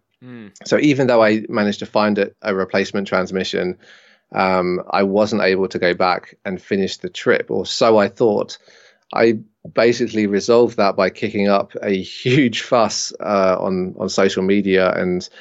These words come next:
Speaker 2: asking my, my,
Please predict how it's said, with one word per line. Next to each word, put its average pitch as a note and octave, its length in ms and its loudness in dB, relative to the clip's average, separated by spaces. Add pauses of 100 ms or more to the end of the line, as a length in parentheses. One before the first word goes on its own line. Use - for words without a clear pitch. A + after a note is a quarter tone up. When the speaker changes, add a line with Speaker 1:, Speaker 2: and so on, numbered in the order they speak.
(360)
Speaker 2:
asking G2 440 0
my, F#2 460 0 (480)
my, G2+ 380 2